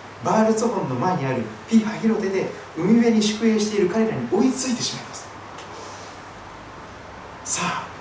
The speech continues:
大変なことになります。これは背水の陣です。目の前は海なんです。後ろ、エジプトの大軍勢が軍隊で押しか-、押しかけてくる、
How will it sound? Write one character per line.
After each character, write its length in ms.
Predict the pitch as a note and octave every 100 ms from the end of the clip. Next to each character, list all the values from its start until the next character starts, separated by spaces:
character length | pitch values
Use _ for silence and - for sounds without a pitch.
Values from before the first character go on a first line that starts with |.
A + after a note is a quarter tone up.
| - -
大 120 | D#3+
変 80 | F3+
な 60 | E3
こ 120 | E3+
と 80 | D#3
に 180 | A#2 G#2
な 60 |
り 80 | G#2
ま 120 | G2
す。 160 | - - - - - - - - - - - - D3 F3 F3+ - - - - - -
こ 100 | -
れ 80 | G3+
は 180 | D#3+ -
背 140 | B3 B3+
水 220 | A#3 A3
の 100 | G#3
陣 200 | G3 -
で 80 | -
す。 220 | - - - - A2+ - - -
目 140 | B2+ F#3+
の 120 | C4+
前 200 | C#4 A#3+
は 100 | -
海 200 | G3 A3+
な 80 | D#3+
ん 120 | G#2+
で 60 | -
す。 180 | - - - - - - - - - F#3
後 300 | F3+ B3+ G3+
ろ、 120 | F3+
エ 60 |
ジ 120 | G3+ A3
プ 60 |
ト 100 | A#3+
の 120 | G#3
大 200 | E3+ G#3 A3
軍 140 | A#3+
勢 200 | F3 D3
が 120 | -
軍 180 | - A3+
隊 200 | G3+ A#2
で 140 | G#2+ -
押 140 | C#3
し 180 | - A#3
か-、 100 | -
押 120 | -
し 100 | -
か 100 | A#3+
け 100 | A3
て 60 |
く 60 |
る、 60 | -